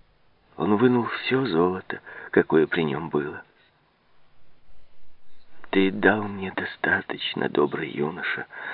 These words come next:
ответила я. "Больше мне не нужно". "Тогда почему вы плачете?" — спросил он, пораженный рыданиями,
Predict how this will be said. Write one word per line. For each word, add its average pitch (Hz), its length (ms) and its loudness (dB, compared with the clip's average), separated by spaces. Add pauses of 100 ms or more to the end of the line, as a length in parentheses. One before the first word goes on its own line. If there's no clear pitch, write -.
ответила - 560 2
я. 64 300 -4 (800)
"Больше 110 420 4
мне 98 200 -8
не 92 160 -10
нужно". - 460 -6 (1900)
"Тогда - 520 -2 (180)
почему 82 380 2
вы 87 100 4
плачете?" — - 640 0
спросил - 440 4
он, 80 220 2 (420)
пораженный 87 600 10
рыданиями, 85 720 4